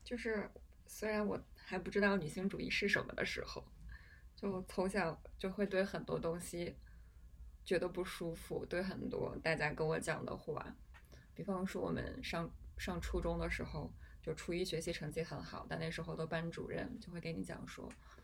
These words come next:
啊，女生初一成绩好都是因为女生勤奋，到初二这个难度上来之后呢，女生就没有后劲了，就不如男生了。然后我当时就很反叛，我就心想：哼，初二我还要继续厉害给你看。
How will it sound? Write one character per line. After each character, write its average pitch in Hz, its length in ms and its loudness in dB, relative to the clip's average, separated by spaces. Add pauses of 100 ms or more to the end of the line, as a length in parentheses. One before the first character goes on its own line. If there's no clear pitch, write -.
(140)
啊， 240 120 2
女 180 160 2
生 208 260 0 (240)
初 - 120 -2
一 214 60 4
成 202 180 0
绩 196 120 0
好 196 220 -2
都 185 140 -2
是 185 160 0
因 185 160 -2
为 180 280 0 (220)
女 165 80 -2
生 185 200 0
勤 - 280 -4
奋， 180 340 -2 (380)
到 185 180 2
初 208 200 -2
二 185 160 2
这 - 100 -6
个 185 80 -4
难 170 220 0
度 190 160 4
上 240 200 2
来 202 140 2
之 190 140 -2
后 196 180 -2
呢， 202 240 0 (460)
女 175 160 -2
生 190 160 2
就 220 100 2
没 202 120 8
有 202 100 6
后 214 180 0
劲 208 220 0
了， - 180 0
就 196 100 0
不 208 140 2
如 190 140 6
男 170 160 0
生 - 200 2
了。 - 160 -2 (880)
然 170 120 -2
后 170 180 0
我 165 120 4
当 - 180 2
时 - 120 4
就 160 120 0
很 156 180 -2
反 151 160 -2
叛， - 160 -6
我 151 100 0
就 147 120 0
心 156 180 -2
想： 143 160 -4
哼， 226 300 2
初 - 200 0
二 190 160 4
我 156 100 2
还 - 120 -4
要 180 120 4
继 180 180 -2
续 175 260 2
厉 180 160 0
害 170 160 0
给 175 120 2
你 165 100 -2
看。 - 240 0